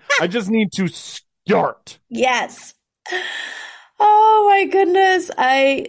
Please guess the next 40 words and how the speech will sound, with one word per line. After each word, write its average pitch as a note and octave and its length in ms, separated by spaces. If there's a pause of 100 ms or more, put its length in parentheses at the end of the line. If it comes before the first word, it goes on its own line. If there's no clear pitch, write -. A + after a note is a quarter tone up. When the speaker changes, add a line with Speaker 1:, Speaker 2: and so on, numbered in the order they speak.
Speaker 1:
love B3+ 420
the B3+ 120
energy A#3 640
that G#3 340
Shiraz G#3 360
Sadiq G3+ 300
brings. G3+ 500
I'm G3+ 240
excited G3+ 440
Speaker 2:
Yeah. F#3 80
Speaker 1:
for G3+ 220
his F#3+ 180
new F#3+ 140
book C#4 460 (540)
and A#3 680 (100)
all C4 600
the A#3 180
things B3 420
that B3+ 80
he B3+ 240
is B3 100
a B3+ 80
part B3+ 400
of. G3 240
I G#3 100
love G#3+ 260
the, A3+ 320 (420)
the A3 140
idea A#3+ 520
of G3+ 140
doing A#3+ 480
your A3 200
business G#3 440
well. B3+ 440
That's G#3+ 200
always A3 300
Speaker 2:
Mm. - 60
Speaker 1:
been A3 220
something A3+ 440
that G#3 140